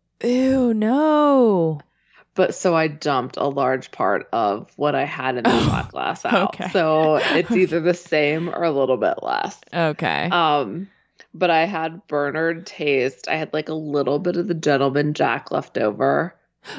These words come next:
Speaker 1: Oh, right, 'cause I, I gave you a sam-, like, yeah. Okay.
Speaker 2: So I, I was actually really impressed with the amount I <laughs> poured, like, just estimating. Um,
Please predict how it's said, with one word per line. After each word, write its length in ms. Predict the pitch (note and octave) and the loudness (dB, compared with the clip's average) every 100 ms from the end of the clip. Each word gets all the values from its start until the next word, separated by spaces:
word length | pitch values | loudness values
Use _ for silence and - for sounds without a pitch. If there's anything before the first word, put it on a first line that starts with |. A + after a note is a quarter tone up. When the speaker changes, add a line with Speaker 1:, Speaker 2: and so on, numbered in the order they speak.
| - | -2
Speaker 1:
Oh, 280 | B3 B3 A#3+ | 4 6 6
right, 300 | F#3 G3 F3+ | 4 4 4
'cause 200 | - G#3+ | 0 0
I, 120 | F#3 - | 0 2
I 140 | F3+ | 0
gave 200 | F3+ F3+ | 0 -2
you 400 | D#3+ D#3 D3 C3+ - _ | 2 2 2 0 -6 _
a 100 | - | 0
sam-, 300 | D#3+ - D3 - | 0 0 -2 -2
like, 240 | D#3+ D#3 - - | -2 -2 -6 -8
yeah. 300 | C#3 F#2+ - - _ - | -4 -2 -4 -14 _ -10
Okay. 320 | E3 D#3+ A2 D3 F3+ | -8 -6 -6 -6 -10
Speaker 2:
So 920 | - - - F3+ D3+ D3 C#3+ C#3+ - - | -12 -12 0 4 6 6 6 4 2 0
I, 160 | E3+ - | -2 0
I 120 | E3+ | -2
was 260 | E3+ F#3+ - - | -2 -4 -6 -6
actually 460 | D#3+ - G#3 F#3+ - | -6 -4 -2 -2 -4
really 580 | C#3+ D3 D#3 - D#3+ | -10 -6 -4 -2 -2
impressed 600 | D3 C3+ - A#2 D3 - | -2 -4 -4 -4 -4 -4
with 180 | D3 C#3+ | -4 -4
the 120 | - D3 | -2 -2
amount 480 | B2 C#3 B2+ A#2+ - | -2 -2 0 0 -2
I 140 | C#3+ C#3 | -2 -4
<laughs> 0 | |
poured, 380 | - C#3 A#3 - E4 G#4+ - F4 _ | -2 0 0 2 2 2 0 -18 _
like, 360 | - F#3 E3 D#3+ | -6 -4 -4 -4
just 220 | E3+ E3+ - | -8 -6 -4
estimating. 840 | D3+ - G3+ G3+ G#3 - E4+ F#4+ G4+ _ - - - D4+ C#4 B3+ | -4 -6 -8 -4 -4 -2 -2 -2 -4 _ -20 -20 -18 -16 -6 2
Um, 360 | F#3 F3 E3+ | 2 2 -2